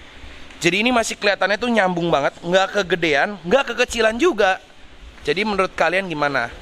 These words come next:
Boleh komennya di bawah. Dan tentunya, guys, kalian bisa dapatkan langsung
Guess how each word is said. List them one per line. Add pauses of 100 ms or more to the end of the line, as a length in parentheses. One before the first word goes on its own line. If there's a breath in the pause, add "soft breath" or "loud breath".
(120)
Boleh
komennya
di
bawah.
Dan
tentunya,
guys,
kalian
bisa
dapatkan
langsung